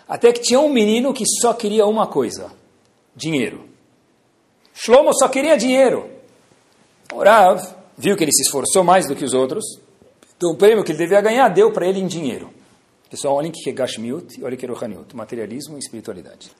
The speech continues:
O Rav falou, "Olha, eu não posso dar dinheiro para esse menino e não seguir onde ele vai." O menino entra numa loja, dentro de um plaza, entra numa loja em Israel,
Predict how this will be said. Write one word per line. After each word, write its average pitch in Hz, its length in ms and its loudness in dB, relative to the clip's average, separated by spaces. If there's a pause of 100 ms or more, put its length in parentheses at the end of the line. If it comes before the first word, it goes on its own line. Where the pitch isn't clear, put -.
(280)
O 127 140 -8
Rav 143 360 2
falou, 139 500 0
"Olha, 120 420 -8
eu - 40 -20
não 127 60 -12
posso 165 160 -6
dar 147 80 -2
dinheiro 131 300 -6
para 131 100 -10
esse 120 140 -8
menino 123 400 -8 (440)
e 127 80 -14
não 139 140 -4
seguir 143 320 -4
onde 160 220 -4
ele 151 100 -6
vai." 151 260 -2 (960)
O - 80 -12
menino 151 220 -2
entra 170 200 -2
numa 151 180 0
loja, 135 380 2
dentro 139 320 -6
de 113 100 -12
um 101 220 -10 (120)
plaza, 131 440 -2 (260)
entra 123 180 -10
numa 113 140 -8
loja 107 200 -4
em 101 40 -12
Israel, 101 340 -10